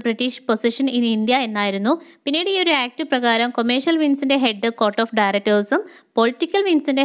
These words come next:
ഹെഡ് bo-, board of control-ും ആണ്. ഇത് അധികം എക്സാമിന് ചോദിക്കുന്ന ഒരു ഭാഗം കൂടിയാണ്. ഒരുപാട്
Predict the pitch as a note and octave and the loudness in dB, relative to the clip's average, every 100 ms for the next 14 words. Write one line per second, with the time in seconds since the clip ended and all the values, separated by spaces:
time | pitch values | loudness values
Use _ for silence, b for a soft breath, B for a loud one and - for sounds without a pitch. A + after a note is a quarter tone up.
0 | B3+ G#3 F#3 B3+ A#4 b b - A3+ G#3+ | 0 -2 0 -2 -2 b b -12 0 0
1 | G#3+ A3+ A#3+ D#4+ E4+ D4 C#4+ C4+ B3 F#3+ | 2 0 0 0 0 0 2 2 2 0
2 | F3+ F#3+ _ _ A3+ B3+ C#4 C4 D#4+ B3+ | -2 -8 _ _ -2 0 0 0 0 0
3 | - A#3+ B3+ C#4+ C#4+ A3 A3+ C4 C4+ C#4 | 0 0 2 4 4 4 2 0 0 2
4 | B3+ A#3 A#3+ A#3+ B3+ A#3+ A3+ C4 C#4+ G#3 | 2 0 0 0 0 2 2 0 0 0
5 | G#3+ | 0